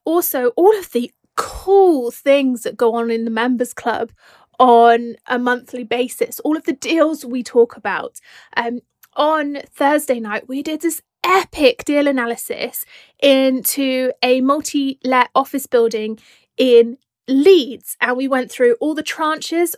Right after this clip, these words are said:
of the income that was coming in, and we put, did a deal appraisal based upon the fact that the Bank of England base rate had just gone up to four percent, uh, mortgage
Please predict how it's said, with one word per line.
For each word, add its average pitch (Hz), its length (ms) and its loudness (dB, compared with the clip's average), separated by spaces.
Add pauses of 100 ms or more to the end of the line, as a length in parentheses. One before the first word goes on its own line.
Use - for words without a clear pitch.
of 254 220 -2
the 262 80 -4
income 294 440 -2
that 294 140 -8
was 277 120 -10
coming 269 480 -4
in, 269 380 -4 (440)
and 254 800 -2 (220)
we 254 500 -4 (120)
put, - 320 -4
did 294 160 -2
a 285 60 -6
deal 320 260 0
appraisal 240 640 -2 (100)
based 311 320 0
upon 302 280 -4
the 294 100 -4
fact 285 600 -4 (360)
that 247 320 2
the 262 60 2
Bank 294 220 -2
of 294 60 -18
England 302 240 -2
base 277 260 -2
rate 247 140 -4
had 226 100 -4
just 254 200 -6
gone 247 120 -2
up 233 120 -6
to 240 80 -20
four 240 200 0
percent, 233 540 -6 (340)
uh, 214 280 -8
mortgage 269 640 -2